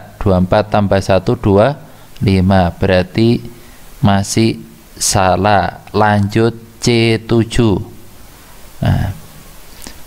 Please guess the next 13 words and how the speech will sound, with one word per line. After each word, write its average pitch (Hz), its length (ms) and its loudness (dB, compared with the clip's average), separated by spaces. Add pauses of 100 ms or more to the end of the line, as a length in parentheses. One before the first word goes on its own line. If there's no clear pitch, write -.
jadi 107 540 2 (340)
kita 104 300 0
lanjut 101 420 0 (320)
C 98 320 2
tujuh. 104 560 0 (2500)
C 98 320 2
tujuh 107 600 0
berarti 110 1040 0 (3750)
tujuh 123 760 0
kali 113 560 2
tiga, 113 600 0
dua 98 360 0
puluh 110 400 0